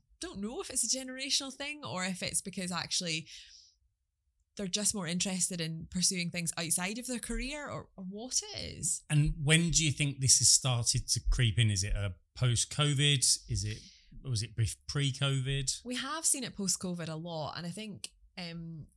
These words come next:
Speaker 1: everybody coming back to the office, we, we work hybrid, um, and so everyone kind of is in and out, and we've kind of changed our office, so it's easy to do that. And there's lots of kind of collective working spaces and everything, and, and it works. But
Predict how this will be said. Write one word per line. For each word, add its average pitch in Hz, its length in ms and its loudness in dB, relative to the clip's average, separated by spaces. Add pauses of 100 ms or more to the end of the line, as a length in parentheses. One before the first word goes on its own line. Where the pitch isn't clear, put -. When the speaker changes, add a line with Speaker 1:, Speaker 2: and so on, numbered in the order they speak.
(880)
Speaker 1:
everybody 208 340 -8
coming 180 240 -4
back 160 160 -4
to - 120 0
the 160 120 -6
office, 156 640 -2
we, - 240 -10
we 190 140 -8
work - 320 -10 (160)
hybrid, 156 580 -2 (220)
um, 147 300 -8
and 147 320 -4 (280)
so 156 240 -4 (180)
everyone 156 320 -8
kind 151 160 -6
of 139 80 -4
is 139 140 4
in 147 160 0
and 143 100 -4
out, 143 140 -2
and 131 180 -4
we've 143 160 -4
kind 151 120 -6
of 143 60 0
changed 143 280 -2
our 135 60 -6
office, 139 320 -4
so 147 60 -6
it's - 120 -2
easy 147 180 -4
to 139 140 -4
do 202 240 -4
that. 202 220 2 (460)
And 143 80 -6
there's 139 120 0
lots 143 160 -2
of - 80 -4
kind 139 140 -2
of 127 140 -6 (160)
collective 139 380 -6
working 151 440 -4 (120)
spaces 151 480 -2
and 151 80 -2
everything, 151 360 -4
and, 120 180 -4
and 160 100 -6
it 147 80 -4
works. 165 380 2
But - 220 -2